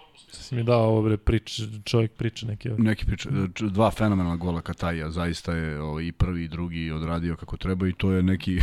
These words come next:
Speaker 2: <laughs> utisak sa cele utakmice. Nije baš bilo nešto mnogo fudbala, ovaj, ali dva jedan je završeno, makar tri gola. Mnogi su predviđali nula nula, pa penale. Meni je bar drago što smo uživali u toj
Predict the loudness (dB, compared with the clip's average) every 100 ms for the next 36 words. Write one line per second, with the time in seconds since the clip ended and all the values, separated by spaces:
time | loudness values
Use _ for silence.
0 | 4 2 -4 -2 2 2 2 0 2 0
1 | 0 2 4 4 4 4 4 4 0 -2
2 | -12 -12 -2 4 6 6 6 6 6 6
3 | 4 2 2 2 0 -2 2 2 0 -6
4 | -20 -20 -20 -20 -20 -20 -20 -6 0 2
5 | 2 2 0 2 2 0 -4 -18 -20 -12
6 | -6 0 2 2 4 2 2 2 2 2
7 | 2 2 -2 0 0 4 4 4 4 4
8 | 4 2 -2 -2 0 2 2 4 4 2
9 | 2 0 -2 -4 0 2 4 4 4 6
10 | 4 2 0 0 0 2 2 2 2 2
11 | 0 -6 -10 -6 -4 -4 -4 -4 -2 -2
12 | -4 -6 -4 -2 -2 0 0 0 0 -2
13 | -2 -2 -2